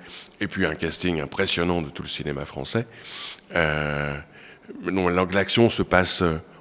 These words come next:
en Belgique, en Flandre, euh, au dix-septième siècle. C'est un film absolument fabuleux.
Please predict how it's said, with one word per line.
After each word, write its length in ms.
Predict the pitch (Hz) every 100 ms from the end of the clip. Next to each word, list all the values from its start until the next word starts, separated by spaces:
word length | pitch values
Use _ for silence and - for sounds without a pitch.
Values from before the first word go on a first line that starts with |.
| -
en 120 | 98
Belgique, 460 | 92 90 85 110 120
en 120 | - 110
Flandre, 500 | - 92 90 90 - - - - -
euh, 480 | 80 80 76 67 53 60 - - - -
au 80 |
dix-septième 460 | 87 82 90 80 80
siècle. 320 | - 113 - - - -
C'est 160 | 85
un 100 | 76
film 180 | - 87
absolument 460 | 78 - 80 76 76
fabuleux. 460 | 76 69 67 73